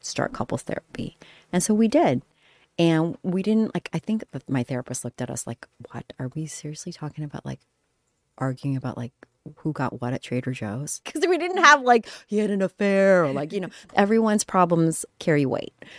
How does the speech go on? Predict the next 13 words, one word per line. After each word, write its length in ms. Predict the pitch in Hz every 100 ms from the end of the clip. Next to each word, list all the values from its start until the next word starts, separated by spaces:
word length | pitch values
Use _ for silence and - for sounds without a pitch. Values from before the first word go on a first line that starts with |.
| -
But, 120 | - 131
like, 180 | 160
ours 300 | 151 160 156
was 160 | 151 156
just 180 | 156 -
definitely 400 | 131 - 131 127
not, 340 | 123 117 120 -
like, 320 | - - -
what 200 | 131 117
she 160 | - 120
was 200 | 117 -
used 260 | - -
to. 280 | - - -